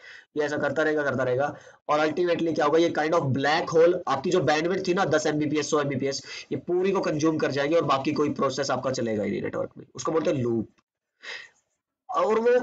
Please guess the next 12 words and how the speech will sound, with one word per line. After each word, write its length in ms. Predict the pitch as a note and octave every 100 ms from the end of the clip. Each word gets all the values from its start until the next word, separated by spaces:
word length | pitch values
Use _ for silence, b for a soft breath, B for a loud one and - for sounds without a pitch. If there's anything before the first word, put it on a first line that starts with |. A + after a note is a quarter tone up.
| A3+
general 380 | D#3+ F3+ A3 A3+
है 280 | - D#3 F#3+
नहीं, 220 | G3+ D3+
आप 260 | C#3+ - - D3+
ये 140 | E3+
मान 140 | F3
लो 80 | G3+
worst 440 | D#3+ B2+ E3 E3+ G3+
case 140 | F#3+
scenarios 520 | F3 E3 D#3+ F3 E3
हैं, 140 | F3 G3 B B B B -
पर 180 | E3+